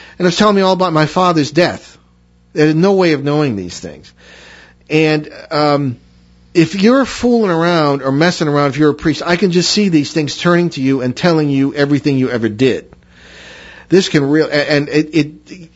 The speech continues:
if you lose credibility here in this situation, it really can be bad. So th-, there may be a factor, despite Donatism and the combination of that, that, that, that, that could be a reason why sometimes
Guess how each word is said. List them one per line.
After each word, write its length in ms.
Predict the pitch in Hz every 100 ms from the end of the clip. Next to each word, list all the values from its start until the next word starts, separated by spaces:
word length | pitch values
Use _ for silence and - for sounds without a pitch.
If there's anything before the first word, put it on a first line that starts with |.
| _
if 500 | 143 156 156 147 147
you 100 | 160
lose 200 | 202 233
credibility 680 | - 196 143 160 185 180 160
here 260 | 135 143 139
in 120 | 135
this 160 | 139 135
situation, 600 | 135 127 120 117 120 113
it 60 |
really 240 | 120 127 120
can 160 | 123
be 80 | 113
bad. 320 | 110 113 107
So 200 | - 127
th-, 240 | 127 143 147
there 200 | 147 151
may 220 | 175 190
be 260 | 170 170
a 80 | 135
factor, 680 | - 151 139 139 151 147 139 - _
despite 640 | 135 - - 139 147 160 135
Donatism 800 | 139 139 135 - 104 101 98 107 _
and 120 | 110 117
the 40 |
combination 640 | 131 135 117 123 127 -
of 80 | 107
that, 300 | 104 98 - - - - - -
that, 300 | 113 113 113
that, 200 | 120 110
that, 220 | 113 98
that 160 | 110 -
could 180 | 131
be 140 | 113 120
a 60 |
reason 360 | 117 117 117 117
why 300 | 107 107 110
sometimes 760 | 110 123 117 113 120 131 -